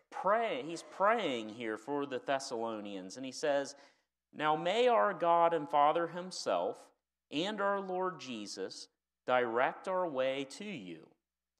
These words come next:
and may the Lord make you increase and abound in love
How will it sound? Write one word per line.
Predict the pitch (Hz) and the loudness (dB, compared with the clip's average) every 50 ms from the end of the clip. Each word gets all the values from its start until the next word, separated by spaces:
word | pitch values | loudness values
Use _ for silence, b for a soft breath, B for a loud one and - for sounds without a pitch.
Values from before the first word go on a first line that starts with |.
| _ _ _ _ _ _ - | _ _ _ _ _ _ -4
and | 131 135 143 143 143 | -2 -2 0 0 0
may | 160 185 208 208 220 | 0 2 2 0 0
the | 202 208 202 | -2 -2 -4
Lord | 185 160 139 131 123 127 131 143 147 156 156 - - | -2 -2 -2 0 2 2 2 0 -2 -6 -12 -14 -12
make | 123 123 131 147 160 156 - - | -4 -2 -2 -2 -2 -6 -8 -10
you | 160 156 156 - - - | -8 -6 -6 -6 -6 -4
increase | 147 165 190 185 - - - 110 95 92 98 110 - - - - _ _ _ - | -6 -4 -4 -6 -10 -10 -8 -6 -6 -6 -8 -10 -12 -12 -14 -16 _ _ _ -12
and | 113 117 113 | -10 -8 -6
abound | 113 101 98 104 110 127 143 156 165 175 185 180 175 | -8 -8 -2 0 2 4 4 4 2 0 0 -2 -2
in | 185 180 180 175 | -4 -4 -4 -2
love | 156 123 110 98 92 92 95 98 101 | 0 2 2 4 2 2 0 -2 -4